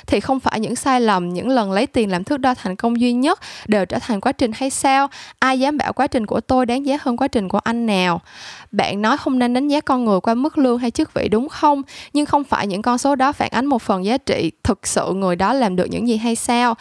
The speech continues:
Đến bạn cũng luôn mời những người có danh tiếng đó vì có lợi cho podcast của bạn đúng không?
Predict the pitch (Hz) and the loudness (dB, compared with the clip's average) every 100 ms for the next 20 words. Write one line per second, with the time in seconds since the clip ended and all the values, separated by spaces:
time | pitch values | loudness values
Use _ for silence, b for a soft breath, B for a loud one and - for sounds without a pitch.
0 | B B B 247 302 294 143 185 247 262 | B B B -2 0 -2 -2 -2 0 2
1 | 247 208 180 - 226 190 214 254 240 226 | 2 0 0 -2 -2 0 2 2 0 0
2 | 233 277 240 254 262 208 233 - - 220 | 0 0 0 2 2 0 0 0 -2 -4
3 | - 285 - 294 - 220 - 214 - - | -2 -2 0 -2 -2 -2 -2 -2 -2 2
4 | 254 | 2